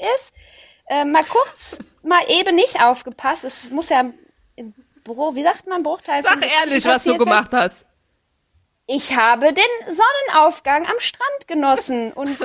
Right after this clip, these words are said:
Speaker 1: ähm,
Speaker 2: <laughs>
Speaker 1: ja, meine Tasche lag, ich, also, die lag wirklich, die lag ja neben mir und das, da sind ja halt auch,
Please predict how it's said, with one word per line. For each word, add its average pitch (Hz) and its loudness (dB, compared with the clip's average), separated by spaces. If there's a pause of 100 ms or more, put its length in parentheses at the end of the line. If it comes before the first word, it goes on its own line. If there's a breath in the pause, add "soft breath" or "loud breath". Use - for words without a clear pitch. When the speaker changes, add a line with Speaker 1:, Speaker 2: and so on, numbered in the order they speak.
(140)
Speaker 1:
ähm, 262 -2 (260)
Speaker 2:
<laughs> - -14
Speaker 1:
ja, 220 0 (100)
meine 285 -2
Tasche 359 0
lag, 320 2 (100)
ich, - -18 (100)
also, 185 -12 (160)
die 202 -12
lag 220 0
wirklich, 262 -8
die 233 -12
lag 262 0
ja 262 -6
neben 277 -4
mir 220 -4
und 214 -6
das, - -12
da 262 -2
sind 302 -2
ja 294 0
halt 269 -2
auch, 269 -6